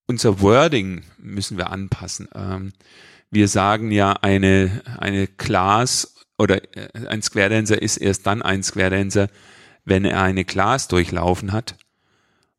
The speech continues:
Und das ist für mich der völlig falsche Ansatz,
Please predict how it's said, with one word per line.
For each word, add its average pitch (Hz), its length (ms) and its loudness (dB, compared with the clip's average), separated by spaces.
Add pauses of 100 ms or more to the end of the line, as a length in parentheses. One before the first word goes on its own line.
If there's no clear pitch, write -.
(140)
Und 92 540 -2
das 95 180 0
ist 101 100 0
für 98 120 -2
mich 95 180 0
der 95 120 -4
völlig 95 460 0 (120)
falsche 95 480 0
Ansatz, 113 500 -2